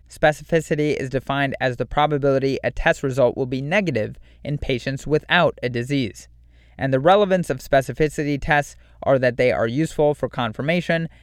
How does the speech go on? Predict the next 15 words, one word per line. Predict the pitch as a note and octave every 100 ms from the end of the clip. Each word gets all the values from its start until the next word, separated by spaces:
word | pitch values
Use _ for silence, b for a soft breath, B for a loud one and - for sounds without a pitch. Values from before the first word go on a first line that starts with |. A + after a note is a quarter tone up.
| b
as | C3+ B2+
they | C3+
don't | C3 - G#2+
result | C#3+ B2+ G#2+ G2+ -
in | C#3
treatment | - G3+ F#3+ F#3 - - -
of | C#3+
an | C3+ A#2+
unaffected | F3 F#3 - A#2 - A#2
individual. | A2 B2+ C#3 B2+ F#2+ - _ _ - b b b
The | C#3+
equation | C3+ F#3 F3+ F3 E3
for | C3
calculating | - G3+ A3+ D#3+ A#2 A2+
specificity | - A#2 G#2+ A2+ A#2 - G#2+ G2+